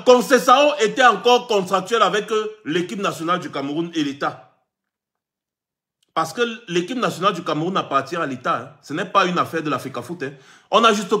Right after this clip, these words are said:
confié la gestion de l'équipe nationale du Cameroun à la Fecafoot. Donc, Conceição, son contrat continuait.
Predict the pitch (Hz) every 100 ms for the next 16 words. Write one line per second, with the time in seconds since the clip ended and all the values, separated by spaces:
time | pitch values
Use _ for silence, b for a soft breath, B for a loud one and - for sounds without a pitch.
0 | - 170 156 208 180 139 147 - 190 165
1 | 143 180 160 139 143 165 151 143 127 135
2 | 190 - 208 160 151 147 127 151 _ _
3 | _ _ _ _ _ _ _ _ _ _
4 | _ _ _ _ _ _ _ _ _ _
5 | B B - 233 302 - - - - 247
6 | 240 247 233 254 294 285 233 190 220 220
7 | - 190 208 175 175 180 170